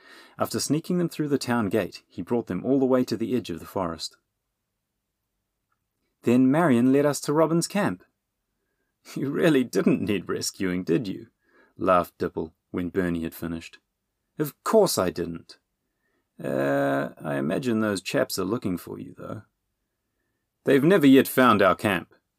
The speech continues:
Robin assured him. "At the rate this plan is taking shape,"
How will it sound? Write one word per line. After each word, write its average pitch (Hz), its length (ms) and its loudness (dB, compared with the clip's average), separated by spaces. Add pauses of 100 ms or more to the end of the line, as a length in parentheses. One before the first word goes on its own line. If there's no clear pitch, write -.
(120)
Robin 87 280 0
assured 87 320 -6
him. 87 200 -8 (1400)
"At 110 140 -2
the 110 100 4
rate 160 260 4
this 131 160 0
plan 139 360 0
is 90 100 -2
taking 87 360 -4
shape," 92 420 -8